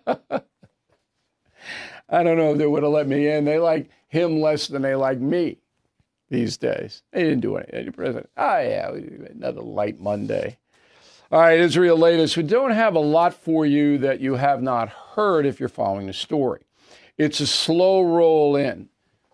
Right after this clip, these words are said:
for the Israeli Defense Forces,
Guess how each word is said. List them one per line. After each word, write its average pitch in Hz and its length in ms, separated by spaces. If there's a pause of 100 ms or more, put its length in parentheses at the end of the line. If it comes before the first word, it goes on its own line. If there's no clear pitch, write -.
(180)
for 143 300
the 139 200
Israeli 131 1080
Defense 120 640
Forces, - 840